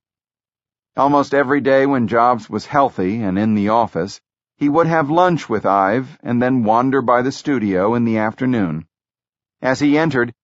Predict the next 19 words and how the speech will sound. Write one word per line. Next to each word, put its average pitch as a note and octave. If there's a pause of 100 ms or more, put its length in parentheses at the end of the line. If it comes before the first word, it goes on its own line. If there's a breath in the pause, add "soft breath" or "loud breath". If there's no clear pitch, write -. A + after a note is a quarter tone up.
(120)
he D#3
could D3
survey F#3
the C#3+
tables A2+
and A2
see D3
the -
products C3
in G#2+
the G#2
pipeline, F2+ (260)
sense A#2+
how A2
they G#2
fit B2+
into G#2
Apple's G#2+
strategy, G#2+